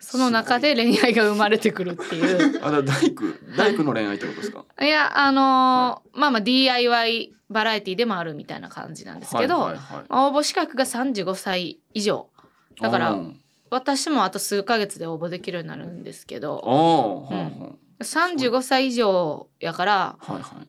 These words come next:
Speaker 1: あ、さ-、四十代前後の人もいれば、
Speaker 2: はいはい。
Speaker 1: 六十代くらいまでいってる人もいるのよ。
Speaker 2: あー、結構な。
Speaker 1: うん。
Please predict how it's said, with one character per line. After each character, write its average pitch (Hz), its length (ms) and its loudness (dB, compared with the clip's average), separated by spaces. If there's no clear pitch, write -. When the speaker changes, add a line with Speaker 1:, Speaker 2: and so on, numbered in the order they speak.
Speaker 1:
あ、 254 40 -4
さ-、 - 180 -6
四 349 300 2
十 370 180 4
代 220 220 2
前 220 260 0
後 175 120 -4
の 180 100 -8
人 180 220 -10
も 170 100 -8
い 175 60 -6
れ 175 100 -2
ば、 160 460 -2
Speaker 2:
は - 140 -4
い - 20 -4
は 95 40 -6
い。 - 60 -14
Speaker 1:
六 349 320 4
十 339 440 2
代 220 360 2
く - 140 -4
ら 190 80 0
い 180 40 -6
ま 156 100 -10
で 160 60 -10
い 165 40 -10
っ - 20 -20
て 160 80 -14
る 165 60 -10
人 - 120 -14
も - 80 -16
い - 60 -14
る - 80 -16
の - 80 -18
よ。 - 60 -20
Speaker 2:
あ 233 500 0
ー、 - 40 -18
結 - 200 -20
構 165 320 -6
な。 60 80 -16
Speaker 1:
う - 20 -18
ん。 - 40 -20